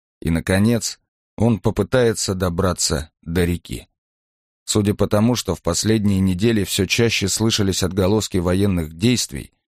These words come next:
войска союзников, должно быть, находились на противоположном берегу реки. Но как туда добраться? Должно быть, сейчас в мире ни одну реку не охраняют так же тщательно,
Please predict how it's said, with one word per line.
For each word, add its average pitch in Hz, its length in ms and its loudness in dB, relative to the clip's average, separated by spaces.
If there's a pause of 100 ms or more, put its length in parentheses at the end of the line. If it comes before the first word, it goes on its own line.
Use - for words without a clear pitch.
(220)
войска 110 420 2
союзников, 117 720 0
должно 101 400 0
быть, 104 260 -2 (240)
находились 113 640 2
на 113 100 2
противоположном 101 920 0
берегу 90 340 0
реки. 87 440 -4 (500)
Но 82 160 -2
как 104 260 -2
туда 98 240 0
добраться? 95 680 -2 (680)
Должно 98 380 0
быть, 113 160 0
сейчас 120 420 2
в 104 100 -2
мире 120 300 2
ни 107 140 2
одну 104 320 0
реку 123 320 -2
не 90 120 -2
охраняют 101 680 0
так 98 180 0
же 87 140 -2
тщательно, 76 640 0